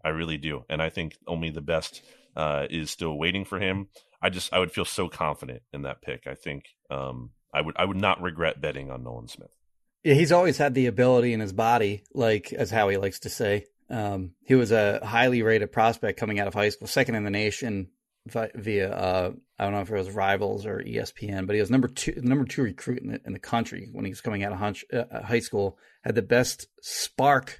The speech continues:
Speaker 2: rating, uh, in his recruit, recruit, uh, his recruiting class. In case you don't know what spark is, basically just, it's like a, it's a metric that, um,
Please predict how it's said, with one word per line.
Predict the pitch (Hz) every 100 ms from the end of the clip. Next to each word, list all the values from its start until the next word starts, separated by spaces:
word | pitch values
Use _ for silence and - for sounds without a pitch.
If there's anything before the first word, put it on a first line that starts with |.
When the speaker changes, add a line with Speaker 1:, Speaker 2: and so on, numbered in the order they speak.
| -
Speaker 2:
rating, | - 101 104 101 101 - _ _ _ -
uh, | - -
in | - 107
his | 101 95 -
recruit, | - - 123 - 127
recruit, | 107 - 120 -
uh, | 123 - -
his | - 107 123 127
recruiting | 104 - - 117 110 104 101 _ _
class. | - 107 104 - -
In | - _ -
case | 139 135
you |
don't | 127
know | 110
what | 104
spark | - - 120 113 120
is, | 110 107 - - _ _
basically | - 107 - 98
just, | 107 - -
it's | -
like | 113 107
a, | 101 -
it's | 104
a | 117 92 131 _ _ _ _ -
metric | 113 104 - -
that, | 104 - _ _ _ _ _ -
um, | 101 92 90 87 82